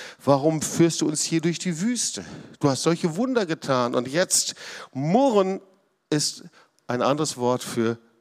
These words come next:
Rebellion. Und Rebellion ist etwas, wo Gott selber widerstehen muss.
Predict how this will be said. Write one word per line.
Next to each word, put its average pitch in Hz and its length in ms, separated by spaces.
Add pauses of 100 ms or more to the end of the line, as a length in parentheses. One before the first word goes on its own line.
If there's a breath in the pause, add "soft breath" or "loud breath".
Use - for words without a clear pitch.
Rebellion. 104 600 (1200 soft breath)
Und 123 180
Rebellion 147 880 (400 loud breath)
ist 143 140
etwas, - 680 (640 soft breath)
wo 110 160
Gott 110 320
selber 107 360
widerstehen 131 460
muss. - 280